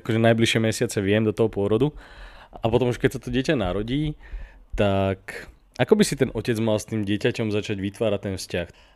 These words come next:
Na čo sa tí otcovia majú pripraviť? Ako si si ty vytváral ten vzťah, že... Lebo predsa len ten, ten, e, otec chodí do práce osem, deväť, desať hodín je v práci, mamička je doma a teraz akože prídeš a jedna vec, ty si unavený z práce,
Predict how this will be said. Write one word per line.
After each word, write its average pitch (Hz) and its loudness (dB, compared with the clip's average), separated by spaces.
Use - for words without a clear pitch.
Na 107 -2
čo - -4
sa 156 -2
tí 123 -6
otcovia 104 -6
majú 101 -10
pripraviť? - -12
Ako 202 6
si 170 4
si 131 4
ty 113 2
vytváral 110 2
ten 101 -6
vzťah, 110 -2
že... 95 -8
Lebo 120 0
predsa 139 6
len 113 4
ten, 107 -2
ten, 113 -4
e, 110 -6
otec 117 -2
chodí 120 0
do 110 2
práce 107 0
osem, 113 2
deväť, 107 4
desať 101 -2
hodín 104 -4
je 104 -4
v - -20
práci, 101 2
mamička 113 2
je 101 0
doma 101 -2
a - -12
teraz 101 -4
akože 101 -4
prídeš 101 0
a 92 -4
jedna 107 -2
vec, 85 -10
ty - -2
si 131 -2
unavený 110 0
z - -10
práce, 98 0